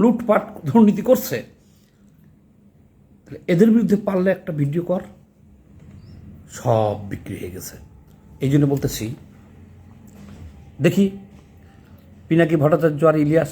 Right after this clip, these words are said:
তবু ক্ষমতা দেখি, চ্যালেঞ্জ করলাম এই ভিডিওতে। চ্যালেঞ্জ করলাম যে শিশু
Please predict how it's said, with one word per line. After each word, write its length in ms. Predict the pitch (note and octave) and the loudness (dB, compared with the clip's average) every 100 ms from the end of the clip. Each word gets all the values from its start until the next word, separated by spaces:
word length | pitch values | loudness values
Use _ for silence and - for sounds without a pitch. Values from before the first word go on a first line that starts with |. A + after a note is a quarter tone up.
| - | -6
তবু 160 | D3 C#3+ | -6 -2
ক্ষমতা 260 | D#3 E3+ D#3+ | 0 2 2
দেখি, 140 | C#3+ C#3+ D3 | 0 -2 2
চ্যালেঞ্জ 240 | F3+ F#3+ - | 2 2 0
করলাম 200 | E3 D3+ D3 | 0 2 0
এই 60 | A#2+ | -2
ভিডিওতে। 320 | C3 C#3+ - D#3 - - _ _ _ _ _ _ - - - - _ _ - - - - - - | 0 -2 -2 -12 -16 -20 _ _ _ _ _ _ -20 -20 -20 -20 _ _ -20 -20 -20 -20 -20 -4
চ্যালেঞ্জ 320 | C3+ D#3+ G#3+ G#3+ | 2 4 4 2
করলাম 300 | A3 A3 A3+ A3 F3 | 2 4 4 4 2
যে 120 | G3 G#3 A3 C4 - - _ _ - _ _ _ _ _ - | 4 4 2 0 -6 -20 _ _ -20 _ _ _ _ _ -18
শিশু 280 | - G3+ - | -2 -2 2